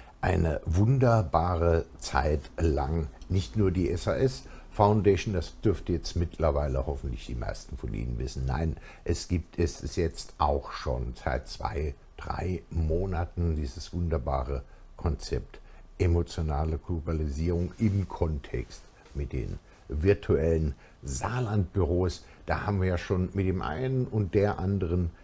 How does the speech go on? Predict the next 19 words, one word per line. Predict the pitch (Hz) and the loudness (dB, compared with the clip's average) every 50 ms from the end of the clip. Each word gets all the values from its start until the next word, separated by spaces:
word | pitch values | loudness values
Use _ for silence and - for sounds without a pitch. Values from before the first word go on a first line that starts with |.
| - - - | -20 -18 -8
gesprochen | - 76 - - - - - 82 95 - - 107 90 80 76 - - - - - | -6 -6 -6 -6 -6 0 4 4 4 4 2 0 0 0 -2 -6 -12 -20 -18 -14
zu | - - - 101 | -6 -2 -2 -2
diesem | 87 82 98 101 90 80 82 85 76 - | 0 0 0 0 2 2 0 0 -2 -2
Thema. | - - 95 95 95 95 90 85 85 85 85 78 - - - - - - - - - - | 0 0 2 4 4 4 6 6 6 6 6 4 0 -6 -12 -12 -12 -12 -12 -12 -10 -4
Ähm, | - 85 90 90 90 92 92 90 82 - - - - - | 0 2 4 4 4 4 4 4 2 -2 -4 -6 -6 -6
da | - - - - | -4 -4 -6 -6
tut | - - 123 123 113 - | -4 -2 -2 -2 0 0
sich | - 127 113 - | 0 0 0 4
denn | - 117 101 101 101 | 4 6 6 6 4
schon | - - - 104 104 104 104 92 87 - - - - - - | 2 2 2 4 4 4 2 2 0 -4 -12 -20 -20 -16 -6
wirklich | 76 80 101 101 - - - 98 92 92 87 85 - - - - | 0 2 2 2 2 0 -2 0 0 0 0 -2 -6 -10 -14 -14
viel, | - - - 110 110 113 113 113 117 117 113 - - | -14 -12 -8 -6 -2 0 2 4 4 2 2 0 0
aber | - 92 90 98 101 107 101 98 98 98 - - | 0 0 0 0 0 0 0 0 0 0 -2 -4
ich | - - - | -8 -8 -4
glaube, | - 101 92 85 98 110 110 110 107 98 | -2 0 0 2 0 0 0 -2 -2 -2
das | 92 82 - - | -4 -4 -6 -8
ist | - - - | -10 -10 -8
immer | - 98 101 95 92 92 85 | -4 -2 -2 -2 0 -2 -2
wieder | 80 80 80 85 85 - 85 80 80 78 76 | -2 -2 -2 -4 -2 -2 -2 0 0 0 -2